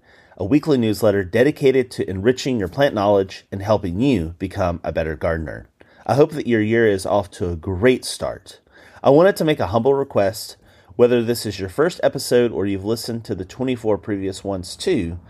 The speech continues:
share this show with a colleague. I love empowering gardeners and horticulturists by cultivating the skills you need to grow. And each episode of this podcast is geared towards fulfilling that mission.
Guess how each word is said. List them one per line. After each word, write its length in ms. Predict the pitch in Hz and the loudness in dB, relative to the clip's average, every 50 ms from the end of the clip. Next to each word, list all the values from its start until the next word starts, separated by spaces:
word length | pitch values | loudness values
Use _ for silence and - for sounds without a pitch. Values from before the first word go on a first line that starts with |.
| - - - - - | -20 -20 -20 -20 -18
share 340 | - - - - 127 127 131 | -14 -4 2 6 6 6 6
this 160 | 123 135 123 | 6 2 -2
show 240 | - - 117 101 98 | -2 0 0 2 2
with 140 | 101 107 - | 2 0 0
a 40 | 127 | -4
colleague. 600 | - 113 110 98 87 73 58 55 50 - - - - - - - - - - - | -4 -2 0 0 0 0 -2 -6 -10 -14 -16 -18 -18 -20 -20 -20 -20 -18 -4 2
I 60 | 120 | 4
love 440 | 120 117 110 110 120 123 131 143 - - | 4 6 8 8 8 8 8 6 4 0
empowering 560 | 135 127 - - - 110 113 113 113 113 107 | -6 -6 -4 0 2 4 4 4 2 0 -2
gardeners 500 | 87 95 90 92 101 104 104 104 101 - | -2 -2 -2 0 0 -2 -2 -2 -4 -4
and 140 | - - 87 | -8 -10 -6
horticulturists 720 | 80 98 98 101 101 - 90 80 - - - 80 80 - | -2 0 0 0 0 -2 -4 -6 -4 -6 -8 -8 -8 -8
by 180 | - - 85 85 | -4 -4 -2 -2
cultivating 520 | - - 120 107 - 110 101 95 95 87 | 2 2 2 2 2 0 -2 -2 -2 -4
the 100 | 82 78 | -6 -6
skills 560 | - - - - 127 127 123 123 123 120 - - - _ _ _ - | -8 -10 0 2 4 6 6 6 4 2 0 -8 -18 _ _ _ -16
you 320 | 73 78 90 113 156 190 | -14 -12 -8 -4 -2 2
need 180 | 151 123 110 90 | 2 2 2 0
to 60 | 101 | 0
grow. 420 | 92 98 95 87 67 52 52 - - _ _ - - - - _ - | 0 0 0 0 0 0 -4 -10 -16 _ _ -20 -20 -20 -16 _ 0
And 240 | 120 127 123 123 123 | 4 4 4 4 2
each 260 | - 185 226 240 - - | -2 -4 -4 -4 0 2
episode 460 | - 156 - 156 143 - - 127 117 107 | 2 2 4 2 2 4 4 4 4 4
of 80 | 104 | 2
this 160 | 101 107 104 | 0 0 0
podcast 640 | - - 98 95 92 - 98 90 87 90 - - - | 0 0 0 0 0 -2 -2 -4 -2 -4 -6 -8 -8
is 160 | 98 92 87 | -8 -8 -10
geared 380 | 87 - 101 101 98 95 92 - | -6 -4 -2 0 0 -2 -4 -8
towards 400 | - - 98 92 90 87 - - | -6 -4 -2 -2 -2 -4 -6 -12
fulfilling 600 | - - - - 87 - - 95 92 90 87 87 | -18 -16 -14 -14 -12 -8 -6 -4 -4 -4 -4 -4
that 160 | 85 76 - | -6 -6 -8
mission. 500 | 78 78 76 - - - 87 82 82 | -8 -10 -10 -10 -12 -14 -16 -18 -20